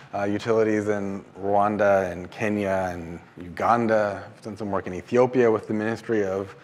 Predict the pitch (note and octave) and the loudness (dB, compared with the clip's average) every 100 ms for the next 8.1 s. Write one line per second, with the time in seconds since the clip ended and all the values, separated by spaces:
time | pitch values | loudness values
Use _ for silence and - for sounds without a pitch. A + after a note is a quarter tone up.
0 | - - - - F#2+ - G#2 G#2+ G2+ - | -20 -20 -18 -10 -8 -4 0 0 -2 -6
1 | A2 E2+ F2 - G#2+ A2+ A#2 E2+ E2+ E2+ | -10 -10 -10 -12 -4 2 2 0 -6 -10
2 | - - - - A#2+ G#2+ F#2+ F2 F2+ - | -14 -20 -20 -20 -10 -8 -8 -12 -16 -20
3 | - - - - B2 B2+ C3+ C3+ A#2+ C3 | -20 -20 -20 -8 2 4 6 4 6 6
4 | A#2+ C3 B2 C#3 A#2+ G#2+ A2+ F#2+ F#2 - | 6 4 2 2 0 0 -2 -2 -6 -2
5 | A2+ A#2 G2 F2 - - - - - B2+ | 2 2 2 -4 -10 -16 -18 -16 -6 2
6 | B2 B2+ A#2+ A2 A2 G3 D#3 B2+ G2 - | 6 8 6 2 4 6 6 2 -6 -10
7 | - - - - - A#2 A2+ A2+ A2+ G2+ | -10 -10 -14 -18 -4 2 4 6 4 2
8 | F#2+ | -4